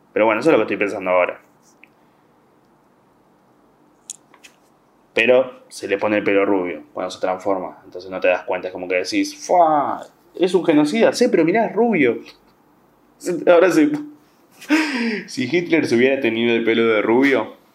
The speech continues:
por ahí nos olvidábamos de todo. Hubiera, hubiera tenido un arco de redención Hitler. <laughs> Sí, sí.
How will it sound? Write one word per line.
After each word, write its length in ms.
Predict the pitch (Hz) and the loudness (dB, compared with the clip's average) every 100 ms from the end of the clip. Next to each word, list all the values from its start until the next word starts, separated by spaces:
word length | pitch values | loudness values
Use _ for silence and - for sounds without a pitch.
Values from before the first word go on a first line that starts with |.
| _ - _ _ _ | _ -20 _ _ _
por 120 | 110 | 0
ahí 60 | 123 | 0
nos 180 | 127 113 | 0 -2
olvidábamos 560 | 104 104 104 101 101 | -2 0 0 0 -6
de 60 | 98 | -6
todo. 420 | 101 101 107 - _ _ _ _ _ _ _ _ _ _ _ _ _ _ _ _ _ _ - - _ - | -6 -6 -6 -12 _ _ _ _ _ _ _ _ _ _ _ _ _ _ _ _ _ _ -20 -20 _ 0
Hubiera, 320 | 202 175 - - _ _ _ - _ _ _ _ _ _ _ _ _ - | 2 0 -4 -14 _ _ _ -20 _ _ _ _ _ _ _ _ _ 2
hubiera 180 | 190 | 2
tenido 200 | 185 160 | 4 4
un 60 | 156 | 4
arco 220 | 143 143 | 4 2
de 80 | 127 | 2
redención 600 | 107 107 104 - 131 147 147 | 0 -2 -4 -2 -2 -2 -4
Hitler. 400 | 135 151 123 - - - - - | -4 -2 -2 -2 -2 -2 -4 -8
<laughs> 300 | 214 - - | -12 -4 -2
Sí, 320 | - - 120 | 0 -2 -4
sí. 160 | - | -4